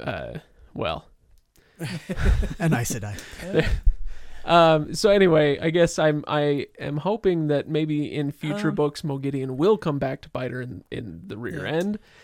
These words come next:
Speaker 2: Oh, so you're wanting something
Speaker 3: Comes
Speaker 2: that's,
Speaker 3: back
Speaker 2: like,
Speaker 3: and
Speaker 2: really
Speaker 1: I,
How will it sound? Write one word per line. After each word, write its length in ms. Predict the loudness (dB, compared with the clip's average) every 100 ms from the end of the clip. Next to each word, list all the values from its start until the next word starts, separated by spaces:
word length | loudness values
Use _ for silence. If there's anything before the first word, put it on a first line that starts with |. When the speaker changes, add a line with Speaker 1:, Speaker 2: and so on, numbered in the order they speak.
| -20 _ _
Speaker 2:
Oh, 160 | 0 0
so 140 | -2
you're 140 | -2
wanting 300 | 0 0 -2
something 340 | -4 -4 -6 0
Speaker 3:
Comes 180 | 0 2
Speaker 2:
that's, 80 | 0
Speaker 3:
back 60 | 0
Speaker 2:
like, 40 | -2
Speaker 3:
and 80 |
Speaker 2:
really 480 | -2 0 0 0 2
Speaker 1:
I, 220 | 4 4